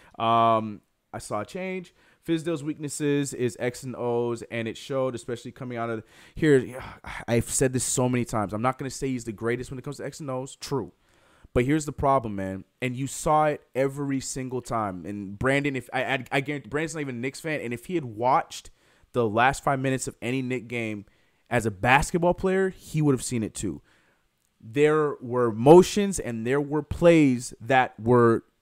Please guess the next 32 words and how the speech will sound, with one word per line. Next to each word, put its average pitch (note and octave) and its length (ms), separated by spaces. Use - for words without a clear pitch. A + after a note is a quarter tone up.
starting, B2 720
but - 300
every B2+ 340
single F#3+ 320
time, E3 560
Julius G2 420
Randle E3 640
and C3+ 300
or A2+ 480
Marcus G2 380
Morris G2 520
would G2+ 180
break G2+ 280
the A#2+ 80
play F#2+ 340
thinking C#3 640
that G2+ 180
they A#2+ 120
can A#2+ 200
do A2 140
something G#2+ 220
better, G2+ 120
which D3 160
is F#3 100
a E3+ 80
common E3+ 400
thing D3 160
in C#3 80
the C3 100
N A#2+ 120
B G#2+ 140
A. E2 120